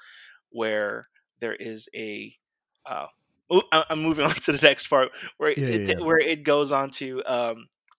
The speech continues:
Speaker 1: they're at the hotel, and, you know, I don't know if you know, um, hotels usually have these big gatherings, uh, like, in their little places, you know, in their little ballrooms,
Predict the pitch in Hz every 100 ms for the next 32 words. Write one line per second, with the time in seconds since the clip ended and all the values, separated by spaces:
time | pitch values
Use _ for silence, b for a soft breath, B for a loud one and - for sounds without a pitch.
0 | _ 165 185 185 175 - 123 123 131 127
1 | 127 B B _ - 147 - 139 139 131
2 | 131 123 123 B B B - 120 107 -
3 | _ _ _ 139 139 135 127 127 139 143
4 | - 123 135 - 135 123 120 135 127 123
5 | 127 131 135 139 - 127 117 120 117 120
6 | - 131 123 120 120 127 _ 143 139 135
7 | 139 - 127 120 131 120 - 135 120 120
8 | 127 123 127 120 113 113 _ 139 147 175
9 | 120 117 123